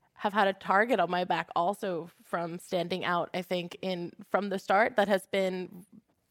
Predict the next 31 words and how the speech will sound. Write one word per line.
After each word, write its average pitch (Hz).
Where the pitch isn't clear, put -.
really 285
difficult. 165
And 185
it's 190
wild 208
because 190
it's, 185
like, 196
the 208
only 247
way 240
you 208
can 196
break 220
through 220
the 196
norm 196
of 180
the 190
kind 196
of 190
person 196
who 180
gets 202
to 220
write 180
and 185
be 190
taken 190
seriously, 190
um, 170